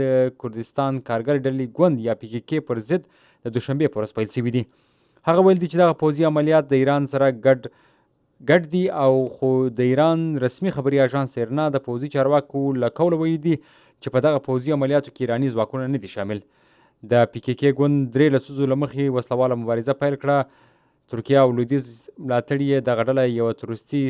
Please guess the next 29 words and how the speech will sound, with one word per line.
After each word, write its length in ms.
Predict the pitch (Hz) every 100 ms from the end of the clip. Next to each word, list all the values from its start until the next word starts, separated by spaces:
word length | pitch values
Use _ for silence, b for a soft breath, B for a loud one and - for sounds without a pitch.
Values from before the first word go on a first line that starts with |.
| 120
سازمان 500 | - 117 123 117 98
بولي. 240 | 104 113 104 _ _ _ _
ترکیه 280 | 104 - 135
په 100 | 123
دوامداره 360 | 117 120 139 147 147
توګه 180 | 147 131
د 80 | 123
پی 80 | 113
کې 160 | 123 117
کې 320 | - 147 139 110
ګوند 180 | 151 143 -
پر 140 | 113 117
ضد 120 | 113 104
د 100 | 117
عراق 200 | 123 117
په 120 | 107 -
شمال 240 | 120 113
کې 180 | 107 101
هوایي 220 | 107 113 107
بریدونه 260 | 110 117
هم 80 | 92 87
کوي. 160 | 95 101 - _ _ _ _ _ _ _ _ _ _ _ _ _ _ _ -
د 240 | 120 135 135
هالند 320 | 160 214 196
پولیس 240 | 190 180 175
ویلي 220 | 180 185
دي 100 | 185
چې 140 | 170
د 40 | 143